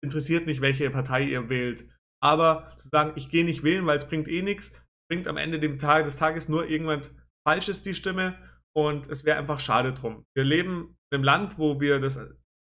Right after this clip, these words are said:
als Selbstverständlichkeit sehen, aber es leider ja nach wie vor auf der Welt keine Selbstverständlichkeit ist.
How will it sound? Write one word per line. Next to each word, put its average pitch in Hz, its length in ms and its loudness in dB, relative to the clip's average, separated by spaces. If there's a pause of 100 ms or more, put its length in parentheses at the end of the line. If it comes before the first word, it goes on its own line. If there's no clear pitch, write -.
(120)
als 143 120 -4
Selbstverständlichkeit 170 800 -2
sehen, 196 160 0
aber 147 180 0
es 143 220 -6
leider 147 360 0
ja 147 80 -2
nach 147 220 -2
wie 151 40 -8
vor 147 120 -4
auf 143 100 -2
der 147 100 0
Welt 143 180 0
keine 143 160 -6
Selbstverständlichkeit 135 880 -4
ist. - 260 -2